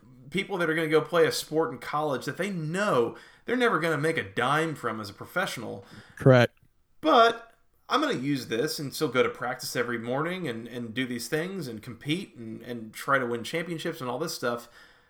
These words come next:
Speaker 1: Because at the same time, I'm gonna turn around and, and get an education and, and try to, uh, earn a degree that I can then turn into a professional career and, and change my family's fortunes and, and do all these good things, right? Positive, positive output.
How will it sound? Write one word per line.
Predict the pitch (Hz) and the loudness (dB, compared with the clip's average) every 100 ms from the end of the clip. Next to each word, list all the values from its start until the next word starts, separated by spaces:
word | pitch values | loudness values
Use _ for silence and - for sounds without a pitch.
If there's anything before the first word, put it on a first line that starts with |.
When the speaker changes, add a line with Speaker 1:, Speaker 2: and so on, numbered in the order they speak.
| _ _ _ _ - | _ _ _ _ -4
Speaker 1:
Because | 143 240 285 | 2 4 4
at | 240 | 2
the | |
same | - 196 175 | -2 -2 -4
time, | 180 262 262 | 0 2 2
I'm | 185 | 0
gonna | 151 | 0
turn | 139 170 | 0 0
around | 160 160 | 0 0
and, | 151 | -2
and | 131 131 | -4 0
get | 156 151 | 2 2
an | |
education | 143 123 139 165 156 170 | 0 -4 -2 -2 -2 -4
and, | 147 127 117 117 | -8 -8 -10 -10
and | 117 110 | -10 -8
try | - 147 156 156 | -6 0 0 0
to, | - 139 131 123 120 - 110 - - - | -2 -4 -2 -4 -6 -12 -20 -20 -20 -20
uh, | - - - | -20 -18 0
earn | 143 135 | 2 2
a | |
degree | 117 113 180 196 143 127 120 - - _ - | -2 -4 -2 0 2 0 -4 -14 -20 _ 0
that | 147 143 | 2 2
I | |
can | 160 | 0
then | 156 165 151 | 2 0 0
turn | - 156 139 | 2 2 2
into | 135 131 - 135 127 | -4 -6 -4 -2 2
a | 120 117 | 2 2
professional | 113 123 131 120 127 113 | -2 -2 0 0 -2 -8
career | - 120 131 127 120 120 | -6 -4 -2 0 0 -2
and, | 117 | -4
and | 117 113 | -6 -10
change | 113 131 123 | -6 -6 -6
my | 120 107 | -6 -4
family's | 127 120 110 | -4 -4 -4
fortunes | 147 139 127 120 113 | -2 -2 -4 -8 -8
and, | 113 110 | -10 -10
and | 120 110 | -10 -4
do | 160 | 0
all | 214 | 2
these | 170 131 | 0 -2
good | 143 - | -6 -6
things, | 107 107 - | -10 -12 -8
right? | 113 117 - | -6 -6 -4
Positive, | 151 131 120 107 101 _ - - _ - | 0 0 -2 -10 -12 _ -20 -20 _ 2
positive | 180 147 | 2 2
output. | 135 - 107 - | 0 0 -6 -8